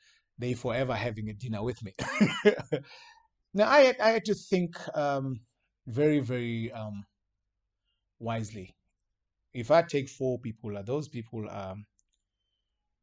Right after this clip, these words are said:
they will have an impact in my life, or are those people they've made impact in my life? I have four people.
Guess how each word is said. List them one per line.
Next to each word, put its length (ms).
they 80
will 340
have 320
an 120
impact 400
in 80
my 120
life, 360
or 180
are 80
those 240
people 380
they've 260
made 380
impact 440
in 80
my 100
life? 360
I 80
have 160
four 280
people. 280